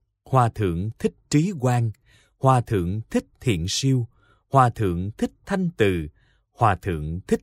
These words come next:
Huệ Hưng, Hòa Thượng Thích Đổng Minh, Hòa Thượng Thích Tuệ Sĩ, Hòa Thượng Thích Phước Sơn, Hòa Thượng Thích Minh Cảnh, Hòa Thượng Thích Đức Thắng, cư sĩ Tâm Minh Lê Đình Thám,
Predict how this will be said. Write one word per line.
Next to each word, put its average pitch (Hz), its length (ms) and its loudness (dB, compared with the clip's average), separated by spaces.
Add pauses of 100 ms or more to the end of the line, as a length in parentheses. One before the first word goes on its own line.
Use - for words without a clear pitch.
(120)
Huệ 78 440 -4
Hưng, 101 280 -2 (420)
Hòa 131 200 8
Thượng 95 500 -2
Thích 226 140 -2 (180)
Đổng 110 340 0
Minh, 165 240 4 (480)
Hòa 107 260 6
Thượng 90 420 -4
Thích 226 160 -4 (160)
Tuệ 85 280 0
Sĩ, 101 460 -4 (400)
Hòa 107 220 2
Thượng 85 500 -6
Thích - 140 -4 (100)
Phước 226 260 -4
Sơn, 131 420 0 (480)
Hòa 139 220 2
Thượng 107 400 -4
Thích - 180 -6 (100)
Minh 196 340 0
Cảnh, 104 340 0 (460)
Hòa 107 280 2
Thượng 87 440 -6
Thích - 160 -2 (140)
Đức 165 180 -2 (160)
Thắng, 160 360 0 (640)
cư 123 160 4
sĩ 95 400 -4 (140)
Tâm 170 280 2
Minh 165 240 2 (220)
Lê 113 340 0
Đình 92 320 -6
Thám, 135 340 -2